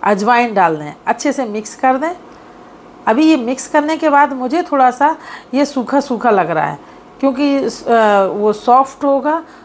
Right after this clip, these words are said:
तो इसलिए मैंने और पानी डाला है। इससे क्या, देखिए, अब पानी ज़्यादा डालने से क्या हो गया, वो, अ, color भी आ गया है और थोड़ा rest करने के लिए उसको अलग रखते हैं ताकि रोटी पूरी तरह से soft हो जाए। अब ये boil आलू मैंने एक बड़ा लिया है, आप दो ले लें,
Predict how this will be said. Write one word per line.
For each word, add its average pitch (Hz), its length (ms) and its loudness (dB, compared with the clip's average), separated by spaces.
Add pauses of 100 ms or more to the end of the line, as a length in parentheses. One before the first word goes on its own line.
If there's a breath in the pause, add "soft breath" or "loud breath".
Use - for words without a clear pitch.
(140 loud breath)
तो 240 200 0 (200)
इसलिए 254 440 0
मैंने 254 180 -2
और 233 240 2
पानी 170 300 -4
डाला 151 280 -8
है। 139 220 -16 (240)
इससे 233 220 -2
क्या, 302 180 2
देखिए, 262 240 0
अब 247 180 0
पानी 240 200 0
ज़्यादा 262 220 4
डालने 254 280 0
से 269 120 -4
क्या 269 140 0
हो 254 120 4
गया, 359 200 0 (380 loud breath)
वो, 269 320 4
अ, 240 200 -2
color 247 360 2
भी 285 160 0
आ 285 120 4
गया 302 260 0
है 440 80 -4
और 240 260 -4
थोड़ा 233 140 2
rest 220 300 0
करने 214 200 -4
के 220 100 -10
लिए 220 80 -2
उसको 214 180 -6
अलग 202 240 0
रखते 240 200 -2
हैं 285 100 -2
ताकि 240 200 -2
रोटी 208 240 -2
पूरी 277 260 -2
तरह 226 240 2
से 294 220 -4 (440 loud breath)
soft 196 280 2
हो 160 100 -2
जाए। 156 200 -4 (300 loud breath)
अब 233 100 4
ये 262 200 4
boil 214 420 2
आलू 254 260 2
मैंने 254 240 -8
एक 214 320 0
बड़ा 190 220 4
लिया 240 260 0
है, 285 180 0
आप 202 380 2
दो 226 120 6
ले 254 180 6
लें, 294 220 -4